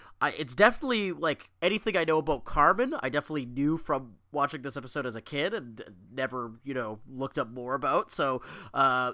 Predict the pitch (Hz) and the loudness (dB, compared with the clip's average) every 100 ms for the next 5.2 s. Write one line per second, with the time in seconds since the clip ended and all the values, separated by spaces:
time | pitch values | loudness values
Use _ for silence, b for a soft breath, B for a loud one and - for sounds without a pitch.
0 | 156 151 - 180 151 147 - 165 147 151 | -2 -2 0 0 2 -2 6 6 6 -2
1 | 165 143 139 131 120 135 143 143 131 131 | 0 0 2 2 0 2 2 4 2 2
2 | 143 135 - 147 147 - 143 131 - 139 | -2 -4 0 0 0 -4 -6 -6 -2 -2
3 | 127 123 - 143 220 - B B B 156 | -2 -4 -2 -2 -2 -6 B B B 4
4 | 156 151 156 156 - 165 170 185 180 180 | 6 8 8 6 2 0 0 0 0 0
5 | 180 - | -2 -4